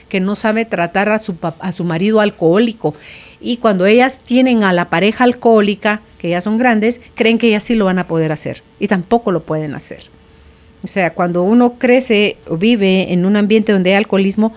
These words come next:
toda la familia está enferma, toda. Entonces, imagínese el ejemplo, los golpes, estarían tal vez siendo ellas maltratadas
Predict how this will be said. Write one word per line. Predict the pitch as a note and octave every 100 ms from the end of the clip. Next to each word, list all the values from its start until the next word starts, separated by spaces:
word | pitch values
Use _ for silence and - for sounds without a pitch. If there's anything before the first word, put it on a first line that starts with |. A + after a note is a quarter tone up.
| - - _ _
toda | B3 A#3+ A#3+
la | G#3+
familia | F3+ F3 F#3+ G#3+ F#3+
está | -
enferma, | D#3+ E3 A3 F#3 C#3+ - _ _ _ - -
toda. | G#3 B2+ - _ _ _ _ - _ _ - -
Entonces, | F3+ F3+ F3 E3+ G3+ A#3+ - - -
imagínese | F#3 F3 G#3+ A#3+ B3
el | A#3+
ejemplo, | F3+ - G#3+ A#3 B3
los | G3+ D#3
golpes, | G3+ A3+ B3+ B3+ - - - - - - - -
estarían | G3 G#3 G3+ A#3 B3
tal | G#3 F3
vez | G#3+
siendo | - A3+ A3+
ellas | A#3 B3
maltratadas | A3+ F#3+ - E3 E3 G3 G#3+ B3+ C4 -